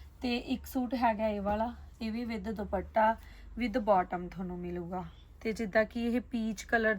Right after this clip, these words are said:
ਦੀ ਸ਼ਰਟ ਰਹੂਗੀ, ਸ਼ਰਟ ਦਾ ਪ੍ਰਿੰਟ ਡਿਜ਼ਾਈਨ ਤੁਸੀਂ ਦੇਖ ਸਕਦੇ ਹੋਗੇ।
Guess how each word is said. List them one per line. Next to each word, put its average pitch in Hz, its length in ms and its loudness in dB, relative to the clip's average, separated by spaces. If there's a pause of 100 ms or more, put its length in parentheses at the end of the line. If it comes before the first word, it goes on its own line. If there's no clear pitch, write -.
ਦੀ 226 200 -2 (520)
ਸ਼ਰਟ 196 420 4
ਰਹੂਗੀ, 240 520 2 (260)
ਸ਼ਰਟ 226 280 6
ਦਾ 247 120 10
ਪ੍ਰਿੰਟ 226 360 2
ਡਿਜ਼ਾਈਨ 202 440 4
ਤੁਸੀਂ 214 220 -2
ਦੇਖ 185 220 4
ਸਕਦੇ 208 400 0
ਹੋਗੇ। 214 360 2